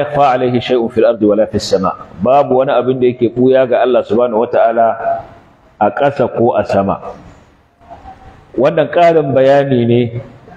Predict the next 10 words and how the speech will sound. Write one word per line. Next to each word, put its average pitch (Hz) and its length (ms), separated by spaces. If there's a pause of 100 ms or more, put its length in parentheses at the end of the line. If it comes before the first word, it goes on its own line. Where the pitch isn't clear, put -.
(260)
dangane 131 320
da 135 160
sunansa 151 560
da 117 160
ya 120 160
ambata 117 380
a - 100
farkon 117 320
sura, 117 480
Al-Hayyu. 104 640